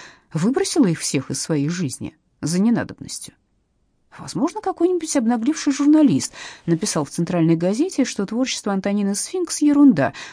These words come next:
убожество и пошлость, и что её произведение нужно оптом сдать в металлолом.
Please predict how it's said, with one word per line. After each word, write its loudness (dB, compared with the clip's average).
убожество 0
и 2
пошлость, -10
и -6
что -2
её -2
произведение 2
нужно 4
оптом 2
сдать 0
в 2
металлолом. 0